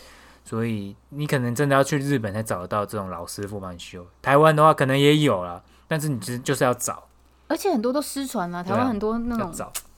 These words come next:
Speaker 2: 很厉害的
Speaker 1: 那这个东西如果在美国，一定就是变垃圾，
Speaker 2: 老人。
Speaker 1: 因为美国就是浪费。
Speaker 2: 美国不会有这东西要留六七十年的。
Speaker 1: 他不会，他留三五年就换，全部都换新的，旧的就直接丢掉。
Speaker 2: <laughs> 嗯。
Speaker 1: 浪费到极致。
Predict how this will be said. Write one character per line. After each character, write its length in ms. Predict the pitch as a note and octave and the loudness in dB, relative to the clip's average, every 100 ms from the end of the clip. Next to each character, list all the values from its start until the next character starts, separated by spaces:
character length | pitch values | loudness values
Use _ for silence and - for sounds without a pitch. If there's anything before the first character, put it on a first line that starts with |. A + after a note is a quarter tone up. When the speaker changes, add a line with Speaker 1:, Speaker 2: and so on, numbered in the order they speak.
| - | -10
Speaker 2:
很 140 | F#3+ | -6
厉 160 | A#3+ B3 | -4 -2
害 80 | |
的 400 | A3+ G3+ F3+ F3+ F#3 - | -2 -4 -4 -8 -8 -4
Speaker 1:
那 60 | |
这 120 | F3 | 2
个 40 | F#3 | 8
东 140 | F3+ | 8
西 120 | F3 | 8
如 60 | E3+ | 4
果 60 | D3 | 6
在 100 | D#3+ | 4
美 200 | C3+ A2+ | 4 -2
国， 260 | G#2 G#2 | -2 -4
一 40 | A2 | -2
定 120 | C#3 | -2
就 80 | C#3 | -2
是 60 | |
变 200 | C#3 C3 | 0 0
垃 160 | B2+ A2+ | 0 -2
圾， 120 | A2+ | -2
Speaker 2:
老 40 | |
人。 100 | B2+ | -2
Speaker 1:
因 100 | C3 | -4
为 60 | A2+ | -4
美 60 | G#2 | -4
国 160 | G#2+ | -6
就 120 | A2 | -4
是 80 | B2+ | -4
浪 200 | C3+ A2 | -4 -6
费。 300 | F2+ A2+ F#2+ - _ _ _ _ _ _ _ _ _ - | -8 -10 -12 -18 _ _ _ _ _ _ _ _ _ -2
Speaker 2:
美 160 | B3 | 0
国 120 | B3+ | 0
不 120 | C4+ C#4+ | -2 0
会 80 | |
有 80 | F4 | 0
这 100 | C4+ | 2
东 180 | C4+ C4+ | 2 2
西 60 | C4+ | 2
要 100 | C4+ | 2
留 160 | G#3 F#3 | 0 -2
六 140 | G3+ G#3+ | -2 -4
七 160 | - | -4
十 160 | F#3+ C#3+ | -10 -12
年 160 | A2+ A2+ | -14 -8
的。 60 | |
Speaker 1:
他 100 | - | -8
不 160 | G#2 B2+ | -4 0
会， 160 | C3+ | 2
他 180 | B2 E3 D#3 | 2 -2 -4
留 260 | D#3 D3 | -4 -4
三 240 | C#3 E3 D#3 | -2 -2 0
五 80 | A2+ | -2
年 180 | G#2 | -4
就 80 | B2 | -6
换， 200 | A#2 C3+ | -2 -4
全 200 | A2 - A2 | -4 -8 -6
部 60 | |
都 120 | B2 | -6
换 220 | A2+ B2 G#2 | -4 -4 -6
新 160 | G#2+ | -10
的， 80 | G2 | -10
旧 200 | - C3 | -4 -4
的 60 | G#2+ | -4
就 100 | - | -6
直 80 | A#2 | -4
接 80 | A#2 | -2
丢 160 | A2+ | -2
掉。 180 | A2+ F#2+ - _ | -2 -6 -8 _
Speaker 2:
<laughs> 180 | - - | -14 -8
嗯。 180 | G3+ F#3 - - | -8 -8 -14 -12
Speaker 1:
浪 260 | G3 G3 D3 | 6 6 8
费 160 | E3+ D#3 | 8 10
到 160 | D3+ | 8
极 280 | D3 - A#2 | 6 -4 -8
致。 280 | A2 C#3 | -6 -8